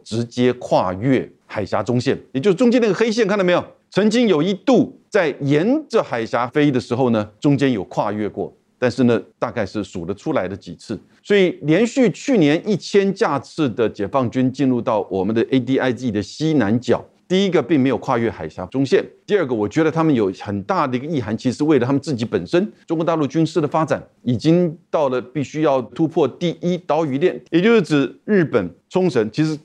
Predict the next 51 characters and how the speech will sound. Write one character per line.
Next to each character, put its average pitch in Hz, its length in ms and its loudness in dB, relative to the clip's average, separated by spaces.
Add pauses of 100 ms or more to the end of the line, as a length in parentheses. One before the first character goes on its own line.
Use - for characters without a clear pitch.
日 190 120 2
本 123 160 0
再 156 180 0
上 139 260 -4
去 139 280 -2
的 113 200 0
到 127 180 -2
阿 131 160 0
拉 143 100 0
斯 135 160 -10
加 139 360 -2 (120)
的 113 100 0
这 110 140 -6
个 113 80 -4
岛 107 200 2
屿 98 140 -4
哈， 87 180 -8 (200)
冲 190 200 2
绳、 135 320 0 (140)
台 120 160 -2
湾、 151 340 -2 (220)
菲 143 120 2
律 131 60 0
宾， 131 300 -2 (220)
这 127 100 -4
个 101 100 -4
叫 98 240 0 (160)
第 117 120 0
一 117 180 2
岛 98 220 -2
屿 82 140 -6
链。 98 220 -4 (140)
也 151 100 -2
就 226 140 2
从 233 260 0
美 170 220 2
国 139 260 0
的 214 140 4
这 214 140 -2
个 147 320 0 (160)
就 165 100 2
针 202 240 0
对 180 460 2
亚 131 200 -2
洲 190 200 2
的 160 100 2
防 113 260 -4
御 175 140 0
的 117 80 0
角 90 320 -6
度， 104 160 -4